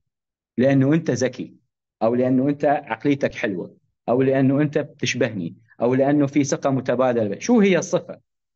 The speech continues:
أو لأنه أنت صادق، أو لأنه أنت محبوب للناس، أو لأن كذا.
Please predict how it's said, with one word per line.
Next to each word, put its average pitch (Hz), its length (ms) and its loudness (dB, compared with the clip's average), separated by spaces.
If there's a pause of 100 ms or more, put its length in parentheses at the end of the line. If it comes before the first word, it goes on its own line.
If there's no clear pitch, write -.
(360)
أو 135 100 4
لأنه 151 340 2
أنت 170 180 0
صادق، 127 580 -2 (260)
أو 139 160 2
لأنه 147 440 0
أنت 170 400 0 (540)
محبوب 135 520 -2 (100)
للناس، 120 460 0
أو 127 140 0
لأن 147 300 -2 (280)
كذا. 110 280 -2